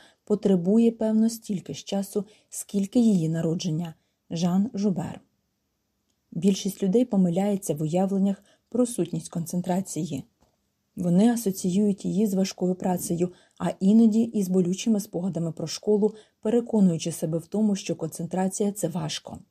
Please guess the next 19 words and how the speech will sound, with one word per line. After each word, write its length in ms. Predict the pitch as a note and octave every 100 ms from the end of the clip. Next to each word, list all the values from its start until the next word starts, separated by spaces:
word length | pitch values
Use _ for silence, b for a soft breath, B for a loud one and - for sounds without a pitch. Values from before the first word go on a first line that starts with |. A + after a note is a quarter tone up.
| _ _ _ _
Якщо 300 | F#3 F3+ C#4
ж 80 | B3
ви 100 | A3+
коли-небудь 640 | A#3 F#3+ F3+ G3 F#3+ F#3+
повністю 440 | F#3 F3+ E3 - D#3
відволікалися, 840 | D3+ D#3+ E3 F#3 G3+ F3+ F3 D#3+ b b _
займаючись 580 | E3 F#3 G3+ A#3 A#3 G3+
якоюсь 300 | A3 G#3+ G3+
приємною 540 | - F#3+ A#3 A#3+ G3+
справою 600 | F3 - F3 G3 F3+ F3 F3 B B
або 220 | F#3 C4+
перебуваючи 640 | C4 A3+ F3+ F3+ G3+ G3 F#3+
в 60 |
кіно 280 | - G#3+ G3
чи 140 | -
на 100 | E3
концерті, 640 | E3 F3 - A#3 A3+ A3+ A3+ B _ _
то 180 | C4+
знаєте, 500 | A#3 A3 G3+ F#3+ F#3+